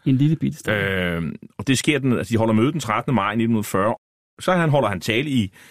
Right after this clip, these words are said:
Speaker 2: i kongressen den sekstende maj. Ja, der er, skal man så pludselig,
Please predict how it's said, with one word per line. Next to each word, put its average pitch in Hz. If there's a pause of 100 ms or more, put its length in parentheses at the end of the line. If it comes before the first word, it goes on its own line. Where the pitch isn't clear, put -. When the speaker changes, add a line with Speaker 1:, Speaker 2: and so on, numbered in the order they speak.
(160)
Speaker 2:
i 110
kongressen 143
den 151
sekstende 143
maj. 117 (180)
Ja, 101
der 175
er, 113
skal 131
man 101
så 113
pludselig, 117